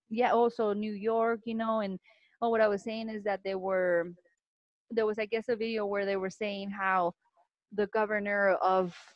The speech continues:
uh, Florida and Texas, they're doing the right thing, and if everybody would do the same, blah, blah, blah, and look, we reopen, everything's fine, and now look at them, and, like, they're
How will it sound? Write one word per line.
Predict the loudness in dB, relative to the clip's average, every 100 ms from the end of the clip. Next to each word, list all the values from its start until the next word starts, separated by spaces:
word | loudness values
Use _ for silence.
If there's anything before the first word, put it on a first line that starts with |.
| 2
uh, | 6 6 4
Florida | 4 8 10 10 10 10 10 8
and | 4 2 2 2
Texas, | 2 0 2 2 4 4 4
they're | 2 2
doing | 2 2
the | 2
right | 2 2 2
thing, | 2 4 2 2 2 2
and | 2
if | 0 _ -6 4
everybody | 6 8 8 8
would | 6 6
do | 6 6 6
the | 4
same, | 4 2 4 4
blah, | 6 6
blah, | 4
blah, | 6 8 8 4 _ _ _ _ -2
and | 2 8
look, | 10 10 8
we | 4 6
reopen, | 8 10 10 6 2
everything's | 2 2 -2 -4 0
fine, | 4 6 6 4 0 -4 _ _ -2
and | 2
now | 4 4
look | 4 2
at | -2 0
them, | 0 -2 -8 _ _ _ -8
and, | -4 0
like, | 0 -2 2
they're | 4 4